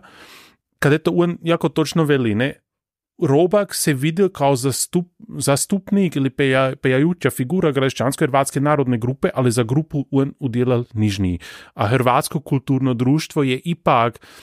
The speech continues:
skupa z crikvom najveći dio ti priredbov načinjala, o, oni su te, ta vas folklor goj-, gojili. Sve,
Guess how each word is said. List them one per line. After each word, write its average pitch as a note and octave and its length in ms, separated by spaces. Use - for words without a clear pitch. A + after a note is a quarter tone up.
skupa - 380
z A#2+ 200
crikvom D#3 680
najveći C#3+ 500
dio C#3+ 220
ti C#3+ 200
priredbov C3 640
načinjala, A#2 840
o, A#2+ 220
oni B2+ 220
su B2+ 260
te, C#3+ 260
ta - 220
vas C3 280
folklor D3 520
goj-, A#2+ 320
gojili. A2+ 580
Sve, D3+ 160